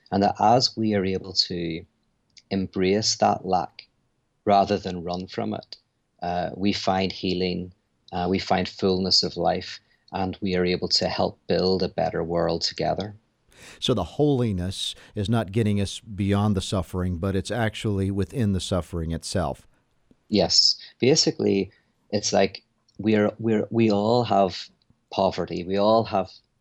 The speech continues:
Speaker 1: lack, we all face death, we've all lost people that we've loved. And if we don't face that, we generally get someone else to carry it.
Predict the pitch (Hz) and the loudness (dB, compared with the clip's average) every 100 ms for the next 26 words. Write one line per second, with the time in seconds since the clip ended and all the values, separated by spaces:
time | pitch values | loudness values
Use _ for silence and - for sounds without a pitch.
0 | _ - 90 82 - - - _ _ 104 | _ -8 -4 -4 -6 -14 -20 _ _ -2
1 | 101 107 110 107 - 98 - - 85 85 | 2 4 2 -2 -2 0 0 0 -2 -2
2 | 87 - - - 104 95 98 98 95 95 | -2 -4 -10 -10 -6 -2 -2 -2 0 0
3 | 95 - - 104 92 90 82 85 - 85 | 0 -2 -8 -6 -4 -4 -4 -8 -4 -4
4 | - - - _ - - _ _ _ 107 | -4 -10 -20 _ -20 -20 _ _ _ 2
5 | 104 104 110 _ _ _ _ 117 - 113 | 2 2 -2 _ _ _ _ -4 2 2
6 | 113 131 - - 104 95 - - 135 - | 2 0 -2 -4 0 2 2 2 0 0
7 | - _ _ _ _ 104 101 107 104 104 | -8 _ _ _ _ -2 2 4 4 4
8 | 101 98 90 - 95 90 90 87 - 101 | 0 0 0 2 0 -2 -2 -4 -4 -10
9 | - 85 87 98 - | -8 -4 -2 -2 -4